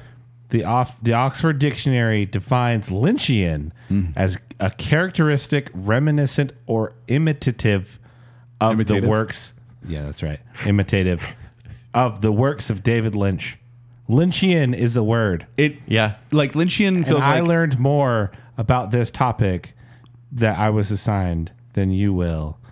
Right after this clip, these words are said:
Speaker 1: This was really for me.
Speaker 2: Yes,
Speaker 1: Um,
Speaker 2: that was
Speaker 1: when,
Speaker 2: Lynchian.
Speaker 1: when the bishop approached me to talk about this.
Speaker 2: <laughs>
Speaker 1: So cut that
Speaker 2: No,
Speaker 1: out.
Speaker 2: but I feel like, uh, Lynchian is a term people in the film industry definitely use,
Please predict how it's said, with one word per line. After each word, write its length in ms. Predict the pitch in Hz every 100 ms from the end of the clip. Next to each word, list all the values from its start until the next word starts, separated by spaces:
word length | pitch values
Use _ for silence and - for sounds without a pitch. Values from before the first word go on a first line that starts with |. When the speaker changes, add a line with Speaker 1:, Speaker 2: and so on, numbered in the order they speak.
| - -
Speaker 1:
This 220 | 104 98
was 180 | 113 101
really 240 | 107 107 110
for 200 | - 113
me. 400 | 117 87 76 - - - - - -
Speaker 2:
Yes, 240 | 214 90 82
Speaker 1:
Um, 200 | 80 82 -
Speaker 2:
that 80 | 95
was 100 | 92
Speaker 1:
when, 120 | 101
Speaker 2:
Lynchian. 280 | 104 92 71
Speaker 1:
when 160 | 101 101
the 80 | 95
bishop 360 | 113 - 135
approached 420 | 131 - 123 -
me 120 | 104 90
to 100 | 87
talk 260 | 110 107
about 220 | 85 82 73 82
this. 180 | 156 -
Speaker 2:
<laughs> 920 | 220 - - 247 - - 175 - -
Speaker 1:
So 120 | - -
cut 220 | - 117
that 60 | 117
Speaker 2:
No, 160 | 156 -
Speaker 1:
out. 240 | - 127
Speaker 2:
but 220 | 131 113 - - - - - - - -
I 160 | 160
feel 200 | 190 202
like, 280 | 190 135 -
uh, 140 | 113
Lynchian 440 | 101 131 143 139 113
is 100 | 104
a 60 | 95
term 400 | - 117 107 -
people 320 | - 101 92 -
in 80 | 104
the 60 |
film 180 | 92 104
industry 260 | 98 90 87
definitely 440 | - 117 127 156
use, 360 | 127 123 127